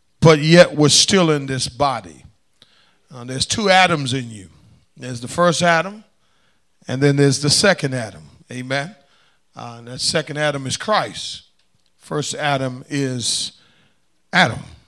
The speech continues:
Amen. That fell in the garden. And so we understand what temptation is. And so we need some things to put in place so that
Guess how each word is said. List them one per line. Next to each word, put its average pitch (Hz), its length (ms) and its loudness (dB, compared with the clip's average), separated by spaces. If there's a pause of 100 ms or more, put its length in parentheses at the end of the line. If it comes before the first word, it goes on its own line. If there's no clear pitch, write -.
(420)
Amen. 135 400 -2
That 120 180 -12
fell 131 500 -4
in 123 140 -14
the 127 80 -8
garden. 123 520 -4 (880)
And 135 140 -14
so 175 560 2
we 185 200 -4
understand 208 880 -6
what 180 340 -4
temptation 160 840 -4
is. 143 840 0 (720)
And 123 140 -10
so 175 200 4
we 156 200 2
need 202 340 0
some 165 240 -4
things 160 560 -4
to 147 100 -14
put 175 220 -6
in 143 160 -10
place 190 500 -2
so 156 200 -4
that 147 320 -4